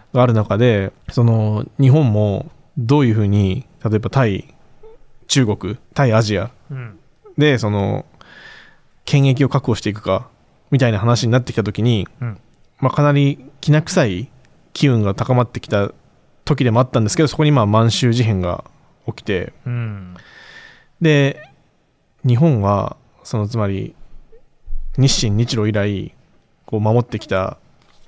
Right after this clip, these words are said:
Speaker 1: こう、権益
Speaker 2: うん。
Speaker 1: をどうすんのかと、この困窮したこの日本の状況において、まあ、ますます中国への権益を強めるのかどうすんのか、
Speaker 2: うん。
Speaker 1: みたいな、ある種境目の時に、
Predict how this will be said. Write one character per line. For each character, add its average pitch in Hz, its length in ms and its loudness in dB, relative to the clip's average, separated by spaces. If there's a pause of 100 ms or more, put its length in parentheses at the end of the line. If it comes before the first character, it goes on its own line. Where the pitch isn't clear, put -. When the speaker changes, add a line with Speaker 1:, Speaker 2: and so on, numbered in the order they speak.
Speaker 1:
こ 98 440 -2
う、 - 40 -16
権 120 200 2
益 117 320 0 (280)
Speaker 2:
う 139 40 -8
ん。 113 160 -10 (640)
Speaker 1:
を 127 140 2
ど 151 160 2
う 139 40 2
す - 120 -4
ん 101 40 -4
の 95 100 -4
か 92 100 -4
と、 - 160 -10 (140)
こ 123 100 -2
の 120 100 2
困 135 200 0
窮 139 140 2
し - 40 0
た 127 160 0
こ 123 260 2
の 123 60 2
日 123 60 4
本 127 200 4
の 98 300 -2 (260)
状 123 140 2
況 117 180 0
に 117 80 2
お 113 100 2
い 101 40 -4
て、 104 340 -2 (180)
ま 113 100 0
あ、 - 20 2
ま 107 120 4
す - 140 0
ま 110 80 4
す 95 360 -2 (300)
中 117 280 0
国 104 200 -2
へ 101 60 -2
の 98 120 -2
権 113 200 0
益 110 220 0
を 110 280 2 (220)
強 131 180 0
め 127 100 4
る 117 80 2
の 101 100 0
か 101 120 -2
ど 120 120 4
う 117 40 4
す - 140 -6
ん - 20 -2
の 98 80 -2
か、 127 280 -6 (100)
Speaker 2:
う 131 40 -12
ん。 123 380 -8 (400)
Speaker 1:
み 139 80 2
た 127 120 4
い 120 40 2
な、 127 300 4 (260)
あ 151 80 4
る 139 80 2
種 95 360 -2 (600)
境 147 360 0
目 147 60 4
の 143 100 2
時 127 220 -2
に、 98 280 -4